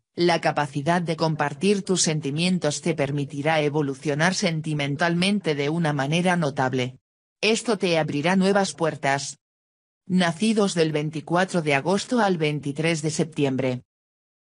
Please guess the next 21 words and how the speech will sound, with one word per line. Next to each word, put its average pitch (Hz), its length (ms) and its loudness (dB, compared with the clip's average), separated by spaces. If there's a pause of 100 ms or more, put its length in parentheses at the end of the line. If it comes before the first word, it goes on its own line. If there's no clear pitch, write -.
Llegarás 156 640 0
tarde 208 400 2
a 165 100 0
todos 220 380 0
lados 202 360 2
ya 185 160 2
que 165 180 0
el 151 120 0
tráfico 151 520 0
estará 147 440 0
terrible. 139 600 -2 (380)
Conduce 202 520 2
con 151 240 0
cuidado 165 420 0
y 165 140 0
evita 160 420 -2
accidentes 185 720 -2
por 151 180 -2
tu 151 200 0
apuro. 139 560 -2 (760)
Amor, 156 460 0